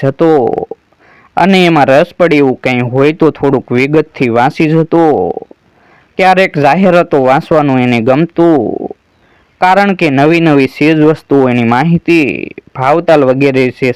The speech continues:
સમાચારોમાં નહોતા દેખાતા, તે જાહેરાતોમાં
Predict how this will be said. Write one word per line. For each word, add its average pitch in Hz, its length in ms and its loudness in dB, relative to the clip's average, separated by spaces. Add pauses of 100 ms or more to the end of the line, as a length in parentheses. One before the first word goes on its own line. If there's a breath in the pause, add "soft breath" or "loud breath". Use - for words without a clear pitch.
સમાચારોમાં 135 760 0
નહોતા 143 420 0
દેખાતા, 151 760 0 (800 soft breath)
તે 185 160 2
જાહેરાતોમાં 156 880 2